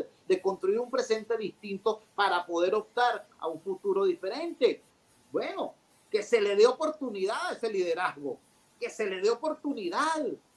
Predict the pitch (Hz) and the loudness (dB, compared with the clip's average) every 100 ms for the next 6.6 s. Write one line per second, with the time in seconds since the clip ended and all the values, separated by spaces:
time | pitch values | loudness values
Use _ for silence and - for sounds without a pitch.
0 | _ _ _ - 180 170 165 156 151 139 | _ _ _ -2 2 2 0 -6 -6 -10
1 | _ _ - 160 - 175 190 208 247 247 | _ _ -6 -6 -2 -2 0 2 2 2
2 | 220 247 247 233 196 180 190 180 - 202 | 4 4 4 -4 -4 -4 -6 -8 -2 -2
3 | 190 - 143 - _ _ 233 233 240 226 | -2 -6 -12 -12 _ _ -2 2 4 4
4 | 233 233 226 202 170 156 156 156 156 180 | 0 -2 -4 -4 -8 -8 -4 -4 -2 -4
5 | - _ _ _ _ _ - 160 160 156 | -6 _ _ _ _ _ 2 2 2 -2
6 | 139 165 165 156 180 | 0 -2 -4 -8 -10